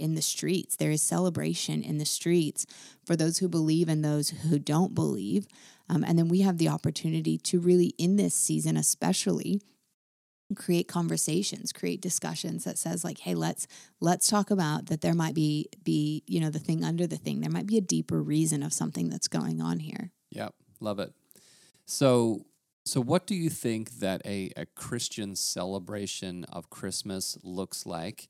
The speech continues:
Speaker 1: Mm.
Speaker 2: in, in a Western context for us today?
Speaker 1: Yeah. Well, well, I think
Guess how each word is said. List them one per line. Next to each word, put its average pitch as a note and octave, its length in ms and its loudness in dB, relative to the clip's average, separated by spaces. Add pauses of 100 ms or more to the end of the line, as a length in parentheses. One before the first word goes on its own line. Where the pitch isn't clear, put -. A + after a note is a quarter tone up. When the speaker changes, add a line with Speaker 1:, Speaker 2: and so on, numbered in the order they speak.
Speaker 1:
Mm. E3+ 400 2
Speaker 2:
in, G2 240 -6
in G2+ 180 -8
a F#2+ 80 -4
Western G2 540 -6
context F2+ 760 -12
for F2 180 -10
us E2+ 120 -8
today? B1 340 -10 (400)
Speaker 1:
Yeah. F3 340 -6 (600)
Well, G3+ 200 -2
well, G3 180 0
I G3 80 6
think A#3 260 2